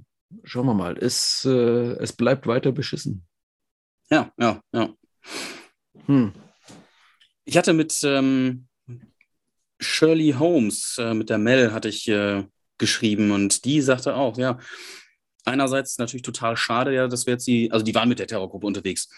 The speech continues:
Speaker 2: ähm, dass wir die Tour jetzt abgebrochen haben. Es war so schön, sich halt irgendwie auch in so einem Safe Space nochmal, ne, klar, alle geimpft und getestet regelmäßig,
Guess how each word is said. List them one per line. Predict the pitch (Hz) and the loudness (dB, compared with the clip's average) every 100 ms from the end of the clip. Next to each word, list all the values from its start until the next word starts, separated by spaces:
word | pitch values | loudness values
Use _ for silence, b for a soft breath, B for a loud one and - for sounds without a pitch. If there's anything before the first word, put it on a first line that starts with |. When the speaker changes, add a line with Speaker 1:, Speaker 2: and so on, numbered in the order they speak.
| B B B B | B B B B
Speaker 2:
ähm, | 110 107 104 | -2 0 0
dass | 110 | 0
wir | 113 | -2
die | 104 | -2
Tour | 127 | 2
jetzt | 117 - | 4 2
abgebrochen | 117 135 131 127 131 | -4 -2 0 2 2
haben. | 123 120 | 4 4
Es | |
war | 107 110 | 2 0
so | 107 123 131 | 2 2 2
schön, | - 127 143 143 | 4 4 6 6
sich | 135 127 | 4 0
halt | 123 120 | -2 -2
irgendwie | 123 123 | -2 -2
auch | 117 123 | -2 -4
in | |
so | 107 | -4
einem | 104 | -2
Safe | - 123 | 0 -2
Space | 127 - 120 131 127 | -2 -2 0 0 -2
nochmal, | 117 117 113 113 - | 0 2 2 2 0
ne, | 117 127 | -2 -2
klar, | 120 113 - | -2 -6 -2
alle | 113 107 | 0 0
geimpft | 101 107 117 120 | -2 -2 -2 -2
und | 107 | -2
getestet | 113 123 123 135 117 | 0 0 0 0 0
regelmäßig, | 113 110 110 117 113 | 2 2 2 0 -2